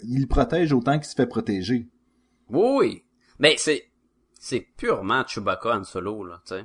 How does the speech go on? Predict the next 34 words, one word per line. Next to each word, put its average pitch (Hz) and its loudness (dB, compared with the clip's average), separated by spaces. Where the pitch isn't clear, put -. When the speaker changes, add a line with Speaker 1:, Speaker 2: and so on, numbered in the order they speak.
Speaker 1:
Oui, 214 2
oui. 147 0
Speaker 2:
Mais 120 2
malgré 139 6
que 139 2
Peter 135 -4
Quill 156 -2
est - -4
beaucoup 113 -14
plus 139 -10
Han 107 -6
Solo 107 -6
que 95 -10
Rocket 98 -6
Raccoon, 135 -8
là. 208 -14
Speaker 1:
J'ai 123 2
beaucoup 175 0
aimé 165 2
un 120 6
commentaire 120 4
de, 110 0
euh, 92 -2
Tony 127 8
Stark 123 4
à 117 4
un 110 2
moment 107 2
donné 120 2
où 120 4
il 120 0
dit 127 -2
à 123 4
Peter, 131 2